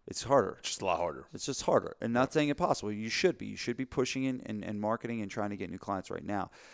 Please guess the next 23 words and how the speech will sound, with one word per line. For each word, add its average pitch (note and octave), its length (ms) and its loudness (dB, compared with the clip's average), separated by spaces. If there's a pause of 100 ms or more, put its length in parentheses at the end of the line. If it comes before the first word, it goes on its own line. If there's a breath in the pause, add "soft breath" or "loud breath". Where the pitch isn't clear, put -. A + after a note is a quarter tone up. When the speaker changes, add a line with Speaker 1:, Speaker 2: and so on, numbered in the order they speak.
(140 loud breath)
Speaker 1:
But - 120 -2
the F#2 80 -4
biggest A#2+ 340 2
thing A#2 100 0
you G#2 60 -2
can G2+ 120 -6
do G2 160 -2
right G2 180 0
now G2 220 -2
is - 160 -6
keep - 220 -8
who G2+ 80 -4
you F#2 120 -8
got. - 320 -4 (360 soft breath)
Speaker 2:
Okay. B2+ 80 -4
Speaker 1:
And G2+ 80 0
if - 80 -6
someone G2+ 300 0
does C3 260 8
go G2+ 160 -2
on G2+ 100 -4
hold, F#2+ 420 -4 (440 soft breath)
um, F#2 440 -4